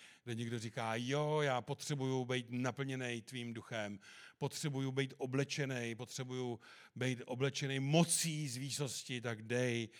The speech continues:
a občerstvi, Pane, tu moc z výsosti, tam, kde, kde je otevřeno, kde se člověk chce nechat oblíct, kde jde napřít, na-, kde tomu jde naproti, eh,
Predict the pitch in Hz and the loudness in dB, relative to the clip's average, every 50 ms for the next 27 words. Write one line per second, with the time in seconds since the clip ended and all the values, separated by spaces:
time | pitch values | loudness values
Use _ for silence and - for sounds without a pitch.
0 | - - - - - - - - 110 240 240 - - - 175 170 170 147 110 - | -20 -20 -18 -20 -20 -12 -4 -2 0 0 0 0 2 6 6 8 8 6 4 2
1 | - - - 123 120 - 120 117 117 113 104 - 120 120 110 - - - - - | 0 -2 -4 -6 -6 -4 -4 -4 -4 -4 -4 -2 -2 -2 -2 -4 -8 -14 -12 -4
2 | - 123 131 139 147 151 160 131 110 123 131 123 113 - 127 113 - - - - | 0 2 6 8 10 10 8 8 4 0 -4 -4 -4 -4 -4 -4 -6 -6 -8 -8
3 | 117 104 92 - - - - - - - 110 107 113 113 107 117 117 113 110 104 | -8 -8 -10 -12 -16 -20 -20 -20 -12 -6 -4 -2 -2 -2 -2 -2 -2 -2 -4 -6
4 | - - - - _ 113 117 120 127 127 117 143 143 139 127 117 131 120 117 113 | -10 -14 -20 -14 _ -2 0 2 2 2 2 2 2 2 2 0 -2 -2 -4 -4
5 | 110 113 104 - 120 110 - 110 117 113 - - - - - - - 160 165 160 | -6 -6 -8 -8 -8 -8 -8 -6 -6 -6 -8 -8 -12 -10 -8 0 4 8 10 10
6 | 151 151 143 131 123 113 - 123 123 - - 117 113 110 104 98 95 - - - | 10 10 8 6 2 0 -2 -4 -8 -6 -6 -8 -6 -4 -4 -4 -4 -6 -10 -14
7 | - - - - - - - - 123 123 120 120 117 123 120 123 123 127 127 123 | -14 -16 -18 -16 -16 -16 -12 -6 -2 0 0 2 2 2 4 4 6 6 4 4
8 | - - - - - 123 117 120 120 123 117 - - - - - - 127 123 - | 2 -2 -4 -4 -4 -4 -2 -2 -2 -2 -4 -8 -14 -20 -18 -6 -2 -2 0 0
9 | 143 139 139 135 139 139 139 143 135 135 - 170 185 190 185 - 131 113 95 85 | 2 2 2 2 2 2 4 2 2 4 6 6 6 6 6 4 0 -2 -2 -4
10 | - _ - - - - - - _ - 113 113 117 117 113 117 117 | -10 _ -20 -20 -20 -20 -20 -20 _ -8 -4 -2 0 0 0 0 0